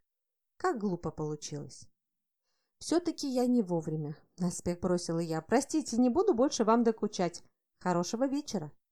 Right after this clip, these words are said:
«Эмма!» Медовые глаза превратились в белый экран. Барная музыка обратилась белым шумом. Всё в этом городе было белым, как и чистый лист моей книги,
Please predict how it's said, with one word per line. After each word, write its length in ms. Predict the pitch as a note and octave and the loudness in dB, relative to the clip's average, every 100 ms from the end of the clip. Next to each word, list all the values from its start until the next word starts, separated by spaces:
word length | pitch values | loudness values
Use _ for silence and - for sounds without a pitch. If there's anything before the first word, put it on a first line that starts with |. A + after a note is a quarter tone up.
| _ _ _ | _ _ _
«Эмма!» 480 | A#3 F#4 E4 A3 D3 _ _ _ _ _ _ _ _ | 2 6 6 4 -2 _ _ _ _ _ _ _ _
Медовые 520 | F3 F3+ B3 B3 A#3+ | -8 0 0 4 2
глаза 420 | G#3 G#3 A3 C4+ D4+ | 2 0 2 2 0
превратились 800 | A#3+ G#3+ G#3 G#3 C#4 B3 G#3+ - | 0 -2 -2 -4 -2 -2 -2 -6
в 160 | - F#3 | -6 -4
белый 360 | E3 A3 G#3 G3+ | 2 2 2 0
экран. 400 | - D#3 C3+ - _ _ _ _ _ _ _ _ | -4 -6 -6 -12 _ _ _ _ _ _ _ _
Барная 420 | F3+ G3 A3+ A3+ A#3 | 2 4 6 6 8
музыка 440 | B3 D4 - C4+ | 6 4 2 2
обратилась 500 | C4 B3+ B3+ B3 A3 | 4 4 2 2 2
белым 360 | G#3 B3 B3 A3+ | 4 6 4 2
шумом. 540 | - G#3 G3+ G3+ G#3 _ _ _ _ _ _ | -2 0 0 -2 -6 _ _ _ _ _ _
Всё 240 | - F#3+ | -2 0
в 60 | F#3 | 0
этом 260 | G3 F#3+ F3 | 0 -2 0
городе 460 | F3+ A3+ A3+ G3+ | 2 2 2 -2
было 280 | F#3 G#3+ G#3 | -2 -2 -2
белым, 520 | F#3 A#3 A3+ D#3 - - _ _ _ _ | -2 0 0 0 -6 -18 _ _ _ _
как 240 | G#3 G3 | -4 -2
и 80 | G3 | -4
чистый 440 | F#3+ E4 F4 - C4+ | -2 -2 -2 -2 -2
лист 320 | G#3+ A3 - | -2 -4 -4
моей 320 | F#3 F3+ G3 | -2 -2 -4
книги, 500 | F#3 F3+ E3+ D3 | -4 -4 -4 -6